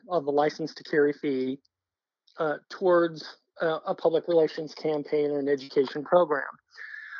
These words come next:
Uh, and, uh, there was resistance there, but there was also a lot of bipartisan support, but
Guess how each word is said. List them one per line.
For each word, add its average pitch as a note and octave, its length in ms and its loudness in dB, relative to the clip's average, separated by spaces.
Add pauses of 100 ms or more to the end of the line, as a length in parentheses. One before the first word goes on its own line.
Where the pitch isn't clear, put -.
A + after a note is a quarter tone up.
(140)
Uh, D#3+ 380 0 (120)
and, G3 440 2 (520)
uh, F#3 200 0
there F#3 200 2
was G3 180 -2
resistance F#3 720 -2
there, F3+ 520 6
but F#3 120 6
there F3 120 6
was E3 140 2
also F3+ 340 4
a - 20 6
lot D#3+ 220 4
of C#3 80 -2
bipartisan D3+ 640 -2
support, G#3 580 -2 (540)
but D#3 420 -2